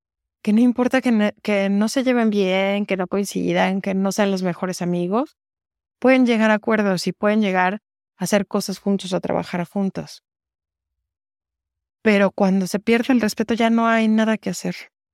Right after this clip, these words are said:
Y esto es para todo, para todo tipo de relaciones. Entonces seamos un poco más cordiales, seamos más respetuosos.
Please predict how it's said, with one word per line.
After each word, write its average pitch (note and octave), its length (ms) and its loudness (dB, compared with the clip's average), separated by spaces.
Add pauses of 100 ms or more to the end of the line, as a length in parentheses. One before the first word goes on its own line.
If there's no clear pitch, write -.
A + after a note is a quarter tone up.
(1000)
Y G#3 120 4
esto A#3+ 200 2
es B3 100 -4
para G3+ 260 0
todo, A3 540 0
para F3+ 180 0
todo A#3+ 300 0
tipo A3 280 -6
de G#3+ 100 2
relaciones. F3+ 840 -6 (1800)
Entonces A#3 400 -2
seamos C4 560 2
un C#4 120 2
poco - 220 -4
más C4+ 280 4
cordiales, F#3 1000 -2 (1120)
seamos A3 680 0
más G#3+ 160 2
respetuosos. - 1040 -6